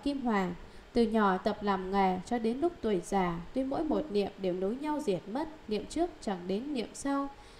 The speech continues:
nhưng do sự tích chứa quen thuộc lâu ngày nên tay nghề thật khéo léo hoàn hảo, do đó mới được khen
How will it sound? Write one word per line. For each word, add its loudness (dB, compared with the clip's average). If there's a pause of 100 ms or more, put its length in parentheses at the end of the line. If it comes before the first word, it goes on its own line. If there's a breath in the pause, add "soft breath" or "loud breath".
(140 loud breath)
nhưng 0
do 4
sự 2
tích -6
chứa 2
quen -2
thuộc 2
lâu 0
ngày 0 (340 loud breath)
nên 0
tay 2
nghề 2
thật -2
khéo 0
léo 2 (120)
hoàn 0
hảo, -2 (380 loud breath)
do 0
đó 0
mới 2
được 0
khen 0